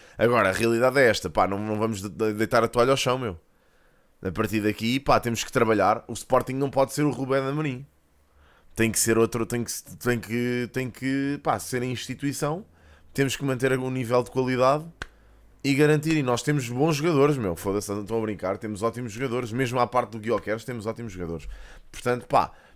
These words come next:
é daquelas cenas, man. Eu percebo. Eu percebo a, a, a tensão e percebo a malta que, que tá emocionada com isto, mas é pá, não é, é não mandar a toalha ao chão, meu.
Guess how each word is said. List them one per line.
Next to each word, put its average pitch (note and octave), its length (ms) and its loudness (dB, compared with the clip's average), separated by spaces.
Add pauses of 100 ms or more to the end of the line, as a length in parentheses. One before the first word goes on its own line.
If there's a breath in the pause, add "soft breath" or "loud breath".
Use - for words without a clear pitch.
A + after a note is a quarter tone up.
(100)
é C3 140 4
daquelas E3 360 2
cenas, G3 300 -2
man. A2+ 120 0
Eu B2+ 120 0
percebo. C#3+ 520 0 (1300 soft breath)
Eu C3+ 160 4
percebo C#3+ 500 2
a, A2 840 4 (680)
a, A2+ 60 0
a - 20 2
tensão C3 600 2
e C3 60 -2
percebo A#2 400 -2
a A2 40 2
malta A2 320 0
que, F2+ 320 -8
que - 140 -20
tá G2+ 180 2
emocionada G2 520 -2
com F#2+ 160 -6
isto, G#2+ 220 -8
mas D3+ 120 -4
é A2+ 60 -4
pá, E2+ 180 -6
não F#2 280 -8
é, F#2 100 -4
é - 20 -4
não A#2 120 -2
mandar A2+ 360 4
a G#2+ 60 6
toalha G#2 280 2
ao F#2 60 2
chão, E2 220 -8
meu. D#2+ 160 -12